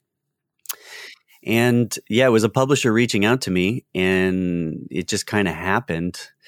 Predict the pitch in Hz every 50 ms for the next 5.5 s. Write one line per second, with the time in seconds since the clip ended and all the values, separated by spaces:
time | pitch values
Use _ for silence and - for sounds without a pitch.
0 | - - - - - - 110 120 - 143 139 131 - - - - - 127 135 147
1 | 151 165 175 170 - - 147 139 123 107 120 131 143 147 143 139 135 123 117 110
2 | 107 101 - - - - - - - - - - 127 139 151 147 127 101 95 110
3 | 113 - 135 120 117 - 123 123 123 127 127 - - 101 95 98 95 - - 104
4 | 110 104 98 90 - 87 92 85 87 - - 92 92 90 - 82 - - 82 82
5 | 78 76 82 92 98 110 117 123 135 139